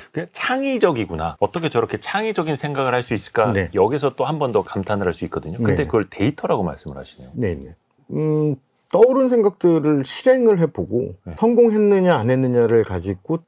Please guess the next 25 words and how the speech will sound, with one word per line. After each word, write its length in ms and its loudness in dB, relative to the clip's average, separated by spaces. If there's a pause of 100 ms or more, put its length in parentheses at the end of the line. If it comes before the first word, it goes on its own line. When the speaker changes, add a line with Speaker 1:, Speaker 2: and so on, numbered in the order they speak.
(120)
Speaker 2:
기록을 380 0
해놓죠. 520 -4 (240)
Speaker 1:
음. 180 -14 (400)
Speaker 2:
아까 200 -4
말씀드렸던 720 -2
가위가 680 -2 (560)
아이디어상으로는 720 2
좋아 220 2
보이는데 380 0
실제 360 0
필드에서는 640 2
먹히지 320 -4
않았다 300 -4
그러면 480 -4
그건 340 -2 (180)
Speaker 1:
아. 280 -14
Speaker 2:
왜 120 10
안 180 -2
먹혔는지에 500 -2
대한 180 -2
분석을 320 -6
또 80 -8
해봐야 260 -4
되는 220 -14
거예요. 180 -20